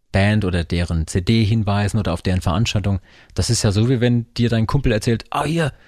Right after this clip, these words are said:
ich war letzte Woche dort und dort, äh, an der und der Bude was essen", wenn sie denn alle wieder offen haben,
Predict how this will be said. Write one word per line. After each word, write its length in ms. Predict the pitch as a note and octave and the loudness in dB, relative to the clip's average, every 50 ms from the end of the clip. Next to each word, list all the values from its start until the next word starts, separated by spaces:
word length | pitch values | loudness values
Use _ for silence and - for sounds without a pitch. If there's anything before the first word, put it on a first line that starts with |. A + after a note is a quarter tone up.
| _ _ - | _ _ -6
ich 180 | - B2 G2+ | -4 -2 0
war 100 | C3 B2+ | 0 0
letzte 300 | C#3 D3 - - - C#3+ | 0 0 -2 -2 -2 -2
Woche 200 | C#3+ B2+ - C#3+ | -2 0 -2 -2
dort 280 | - - C#3+ D3 C#3+ - | -2 0 0 0 2 0
und 140 | C3 A#2+ - | 0 0 0
dort, 300 | C#3+ C#3+ D#3 D#3+ D3 - - _ _ _ _ _ _ _ _ - | 0 0 0 -2 -4 -8 -18 _ _ _ _ _ _ _ _ -2
äh, 340 | C3+ C3 C3 B2+ B2+ B2 A#2 B2 C3+ C3+ _ _ _ _ _ _ _ _ _ | 0 2 2 2 0 -2 -4 -6 -10 -18 _ _ _ _ _ _ _ _ _
an 200 | - A#2+ A#2+ A#2 | -2 0 0 2
der 200 | G#2 C3 C3 C3+ | 2 2 2 2
und 100 | C#3 B2+ | 2 2
der 140 | C3 B2+ B2 | 2 2 0
Bude 400 | - - C#3+ D3+ F#3 E3+ D#3 C3 | 0 0 0 2 2 2 2 0
was 120 | C3 A#2+ | 0 -2
essen", 420 | - - D#3 D3+ - - B2+ E3+ F3+ - - _ _ _ _ _ _ _ _ _ - | -2 -2 -2 0 0 2 0 0 -2 -4 -14 _ _ _ _ _ _ _ _ _ -2
wenn 160 | - A2+ A2+ | 0 0 2
sie 80 | G#2 G#2 | 2 2
denn 240 | G#2 G#2 G#2 G2+ - - | 2 2 2 2 0 -2
alle 200 | - G#2+ A2 G#2 | -2 0 0 2
wieder 160 | G2+ G2+ G#2 F2+ | 2 2 2 0
offen 200 | A#2 - B2 A2+ | 0 0 0 0
haben, 200 | A2+ A#2+ B2 | 0 0 -2